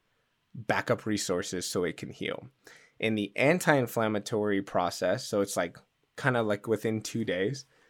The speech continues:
those new satellite cells or the new processes that are put within muscles are now differentiating based on the anti-inflammatory signals.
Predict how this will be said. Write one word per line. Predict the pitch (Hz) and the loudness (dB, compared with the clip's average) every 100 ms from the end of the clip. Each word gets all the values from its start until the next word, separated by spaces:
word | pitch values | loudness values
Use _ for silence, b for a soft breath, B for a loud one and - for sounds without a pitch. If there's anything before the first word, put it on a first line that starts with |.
| b b b | b b b
those | 123 139 139 120 - | 6 6 6 0 -4
new | 120 143 | 4 4
satellite | 156 123 117 110 104 | 6 4 6 4 2
cells | - 107 107 117 | 2 4 4 2
or | |
the | 104 107 | 0 0
new | 123 | 0
processes | - 101 107 117 - 107 | 2 2 2 -4 -4 -4
that | 107 | -2
are | 95 | -2
put | - - | -2 -4
within | - 107 | -4 -2
muscles | 98 95 104 98 - b b b b | -2 -2 -2 -2 -4 b b b b
are | 110 | 2
now | 123 143 | 6 4
differentiating | 131 117 113 101 101 104 95 98 92 - - | 4 0 2 0 0 0 0 0 -4 -6 2
based | 107 104 - | 2 2 -2
on | 101 98 | -2 -2
the | 95 95 - | 0 -4 -2
anti-inflammatory | 107 104 98 98 - 95 95 - 98 92 87 - | -2 -2 -2 -2 -2 -4 -4 -4 -4 -2 -4 -8
signals. | - 117 85 - - - | -4 -4 -4 -6 -10 -12